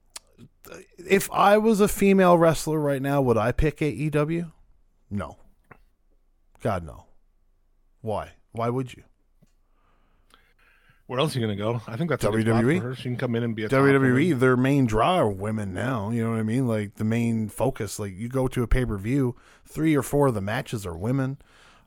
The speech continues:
Speaker 1: Um, you can be the main event. Uh, it's, it's a no-brainer that you would go to the W W E. That's my opinion, anyways. You go to A E W, you're gonna have a match every month.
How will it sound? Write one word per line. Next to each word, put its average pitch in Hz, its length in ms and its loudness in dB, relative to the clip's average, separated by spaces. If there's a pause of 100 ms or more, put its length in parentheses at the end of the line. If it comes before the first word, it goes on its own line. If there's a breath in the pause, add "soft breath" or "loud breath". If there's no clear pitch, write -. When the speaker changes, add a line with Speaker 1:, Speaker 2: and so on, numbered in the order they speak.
Speaker 1:
Um, 90 800 -4 (340)
you 104 220 -6
can 98 240 -6
be 101 440 -4
the 92 200 -6
main 98 320 -6
event. 123 640 -4 (600 soft breath)
Uh, 92 240 -4
it's, 110 360 -8
it's - 340 -10 (300)
a 110 120 0
no-brainer 107 680 -2
that 67 100 -14
you 73 120 -12
would 71 100 -16
go 73 120 -14
to - 140 -16
the 71 80 -14
W 73 280 -12
W 73 280 -14
E. 90 240 -16
That's 123 200 -4
my 85 260 -8
opinion, 69 500 -10
anyways. 73 540 -16 (1600)
You 104 80 -4
go 123 100 4
to 123 100 2
A 120 80 -2
E 123 160 4
W, 123 320 4
you're 120 120 4
gonna 113 160 2
have 113 100 4
a 110 60 4
match 110 400 0
every 110 180 0
month. 110 400 -2